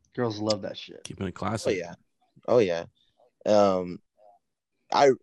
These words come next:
Speaker 3: lately, I've been love talking to the rude bitches. <laughs>
Speaker 1: <laughs> He lo-
Speaker 3: I love the rude
Speaker 1: He
Speaker 3: ones.
Speaker 1: loves the punishment. He loves the punishment.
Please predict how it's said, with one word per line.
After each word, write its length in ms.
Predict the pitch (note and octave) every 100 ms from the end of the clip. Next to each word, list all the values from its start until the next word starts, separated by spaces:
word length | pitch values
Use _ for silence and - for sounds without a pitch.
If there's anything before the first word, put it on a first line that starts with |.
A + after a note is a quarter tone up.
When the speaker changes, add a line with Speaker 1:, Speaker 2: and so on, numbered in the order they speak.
| -
Speaker 3:
lately, 540 | F#2 B2 G3+ A3 A#3 -
I've 160 | A2 B2
been 240 | C3 F#2+
love 640 | F2+ F#2+ G#2 A2 A2 G#2+ -
talking 360 | - F#2 F2+ F#2+
to 120 | - F2+
the 80 | E2
rude 320 | E2 G2 F#2
bitches. 500 | D#2+ F2 C#2 C2 - -
<laughs> 60 |
Speaker 1:
<laughs> 60 | - - - - - - - _ - - - - _ - - - - F#5+ G#5+ B5+ A#5 -
He 120 | -
lo- 260 | F4 D#3 - _ _ _ _ - C#5 F#5
Speaker 3:
I 80 | D#5
love 260 | A2+ D#3+ G4+
the 80 | A#2+
rude 240 | C3 C#3
Speaker 1:
He 60 | B2+
Speaker 3:
ones. 80 | D#3
Speaker 1:
loves 220 | E3+ C3+
the 80 | C3+
punishment. 500 | D3+ D3+ C#3+ B2+ A2+
He 100 | B2+
loves 240 | D3 D3+
the 60 | B2+
punishment. 520 | B2 C3+ B2 A2 G#2